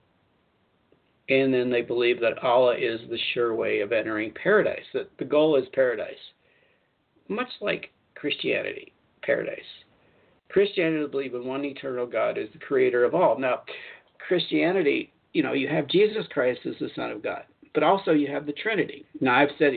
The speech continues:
I'm familiar with Christianity, so that's prob-, that's how I was raised to believe that. Now, but in, in Christ-, in Buddha is in, well, I'm getting all con-, I'm going ahead of myself here a little bit.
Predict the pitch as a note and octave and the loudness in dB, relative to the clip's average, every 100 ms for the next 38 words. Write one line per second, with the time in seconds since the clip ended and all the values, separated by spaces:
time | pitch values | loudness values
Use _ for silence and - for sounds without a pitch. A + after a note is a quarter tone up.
0 | - D3 C#3 D#3 C#3+ C3+ B2 A2+ - A#2+ | 0 -2 0 0 2 2 2 -2 -4 -4
1 | - A#2+ A#2 A#2 A2 - - A#2 A#2 - | -2 -2 -2 -2 -6 -4 -4 -2 -4 0
2 | B2+ A#2+ - C3+ - C3 B2 A#2 A2+ A2 | 0 2 2 0 0 2 2 2 -2 -4
3 | A2+ A#2+ B2 B2 A#2+ A#2 - - - - | -4 2 4 4 2 -6 -14 -20 -16 -16
4 | - - - A2 C3 D3 A#2+ A2 - B2 | -16 -10 -6 2 4 6 4 2 0 -2
5 | D3 D3 E3 D#3+ - C#3+ C#3 - D#3 - | 2 4 4 2 -4 -6 -4 0 0 0
6 | - E3 E3+ E3 - _ - D#3+ E3 C#3 | -2 2 4 2 -2 _ 2 4 4 4
7 | C3+ B2+ - D3 C3 - - _ _ F#2+ | 2 -2 0 0 0 -6 -20 _ _ -14
8 | - - D3+ D3 B2+ G2+ G2+ - G2+ - | -8 -4 0 2 0 -4 -8 -10 -14 -16
9 | - - - - - _ C3 C#3+ D3 C#3 | -20 -18 -16 -16 -18 _ -2 2 4 2
10 | D#3 F3 D#3 B2+ C#3+ B2+ C3+ A2+ A2+ - | 0 2 0 0 -8 -8 -8 -8 -10 -12
11 | - | -16